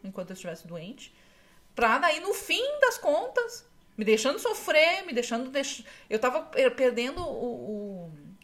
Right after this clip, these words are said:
o, desculpa a palavra, mas perdendo o tesão pelo esporte, porque cada vez que eu praticava, eu sentia muita dor, eu não conseguia caminhar, eu não conseguia me locomover, eu não conseguia fazer as coisas que eu tinha pra fazer normalmente.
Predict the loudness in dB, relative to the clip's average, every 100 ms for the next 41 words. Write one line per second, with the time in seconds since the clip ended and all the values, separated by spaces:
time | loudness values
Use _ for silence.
0 | _ _ -16 -14 -14 -12 -4 -2 0 2
1 | 2 0 -4 -4 -6 -6 -6 -6 -2 -2
2 | 0 -2 -2 -4 -6 -8 -6 -6 -4 -4
3 | -6 -12 -12 -6 -2 0 -2 -4 -6 -2
4 | -2 -2 -4 0 2 0 -2 -10 -14 -8
5 | -6 -4 -6 0 0 2 0 4 6 6
6 | 4 -6 -16 2 4 4 0 -2 -2 -2
7 | -2 0 2 2 0 -2 -2 -2 -6 -4
8 | -4 -4 -6 -4 -4 -4 0 0 2 0
9 | -2 -6 -8 -8 -10 -2 -2 -2 -2 -4
10 | -2 -4 -4 -8 -8 -8 -6 -8 -8 -8
11 | -4 -4 -4 -4 -6 -10 -12 -16